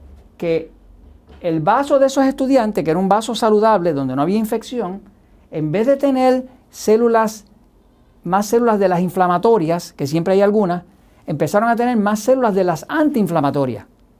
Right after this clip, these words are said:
Y en los riñones empezaron a notar lo mismo. Quiere decir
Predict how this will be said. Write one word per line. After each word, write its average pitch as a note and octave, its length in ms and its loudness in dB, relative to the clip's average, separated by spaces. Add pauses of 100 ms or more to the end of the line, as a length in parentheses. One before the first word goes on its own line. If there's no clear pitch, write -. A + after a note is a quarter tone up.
(960)
Y F3+ 120 0
en A3 80 -2
los C4+ 140 4
riñones D4 600 0
empezaron F#3 440 0
a A3+ 40 4
notar F#3 240 2
lo C4 100 2
mismo. C#3+ 400 -4 (360)
Quiere E3+ 220 2
decir B3+ 640 2